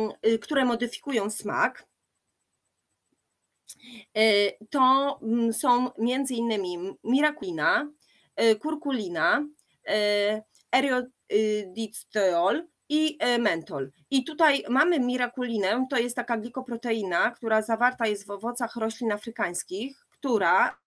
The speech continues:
blokuje czasowo, e, receptory, e, smaku kwaśnego i gorzkiego,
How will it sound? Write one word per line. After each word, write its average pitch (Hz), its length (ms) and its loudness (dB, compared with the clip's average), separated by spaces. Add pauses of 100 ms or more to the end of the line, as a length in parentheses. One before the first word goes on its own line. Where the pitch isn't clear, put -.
(760)
blokuje 226 640 2
czasowo, 214 640 -2 (260)
e, 220 340 6
receptory, 233 680 -2 (400)
e, 196 180 2
smaku 240 400 0
kwaśnego 220 480 -2
i 202 80 -2
gorzkiego, 190 800 -2